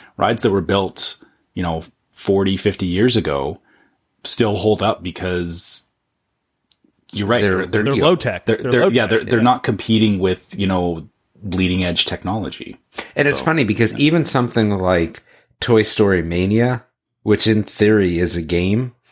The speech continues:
Speaker 2: that you could, w-, we actually had that game for the Wii, I believe.
Speaker 1: Mm-hmm.
Speaker 2: I believe we had it for the Wii. And I mean, it was fun, but there's something to be said about that right there in front of you. What can you pull off sort of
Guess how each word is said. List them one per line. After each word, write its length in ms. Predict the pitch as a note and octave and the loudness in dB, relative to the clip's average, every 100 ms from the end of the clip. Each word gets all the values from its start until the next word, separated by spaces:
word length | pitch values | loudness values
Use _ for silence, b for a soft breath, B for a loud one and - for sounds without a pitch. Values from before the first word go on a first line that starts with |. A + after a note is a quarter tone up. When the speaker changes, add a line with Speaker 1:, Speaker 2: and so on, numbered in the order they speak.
| B B B B B _ _ _ _ _ | B B B B B _ _ _ _ _
Speaker 2:
that 260 | G#2+ G#2 | 2 2
you 180 | F2+ G2+ | 0 0
could, 400 | G2+ A2 F#2+ - _ | 2 0 0 -4 _
w-, 180 | A2+ A#2+ | -2 2
we 140 | C#3 | 2
actually 300 | D#3+ - G#2+ | 2 2 0
had 280 | - A#2 G#2+ | 2 0 2
that 220 | G#2 E2 | 0 0
game 260 | G#2 G2+ G2 | 0 0 0
for 140 | - | 0
the 100 | F2+ | 0
Wii, 320 | E2+ A#2+ A#2 - _ _ - | 2 0 -2 -10 _ _ -10
I 80 | |
believe. 500 | F2 F2+ D2+ - - _ - | -4 -4 -4 -10 -18 _ -2
Speaker 1:
Mm-hmm. 300 | G#2+ D#3+ - | 0 0 0
Speaker 2:
I 40 | |
believe 260 | F#2+ C#3 A#2 | 2 2 2
we 80 | G2+ | 0
had 140 | F#2+ | -2
it 40 | - | -4
for 100 | F2 | -6
the 100 | E2+ | -2
Wii. 220 | F#2 E2 B B | -4 -4 B B
And 100 | - | 0
I 40 | B2 | 2
mean, 140 | C3+ | 4
it 120 | C3+ | 2
was 180 | A#2+ A2+ | 2 -2
fun, 300 | - C3 C3+ | 0 0 2
but 140 | G#2 - | 0 0
there's 200 | G2+ - | -2 -2
something 600 | - - E3+ F3 E3+ D#3+ | -6 0 0 0 -2 0
to 100 | C3 | 0
be 140 | A#2+ | -2
said 280 | A2+ - A2+ | 0 0 0
about 360 | G#2+ G2 D2+ C#2+ | 2 2 0 0
that 340 | F#2+ F2 - b b b b b b b b b b b _ | 0 0 -4 b b b b b b b b b b b _
right 420 | F#2+ G#2 A#2+ A2+ | -2 0 0 0
there 240 | A2 G#2+ | 0 2
in 80 | G2+ | 2
front 300 | G2+ - G#2 | 0 0 2
of 140 | G2+ F#2 | 2 0
you. 160 | F#2 | -2
What 260 | F#2 G2+ - | 2 0 0
can 160 | A2+ | 0
you 120 | G2+ F#2+ | 0 -2
pull 340 | - G#2+ F2+ | -2 0 2
off 500 | F2+ E2+ E2+ - - _ | 4 2 -2 -8 -18 _
sort 360 | - - G2+ F2+ | -8 0 2 4
of 400 | F2 E2+ D#2 - | 2 0 -6 -14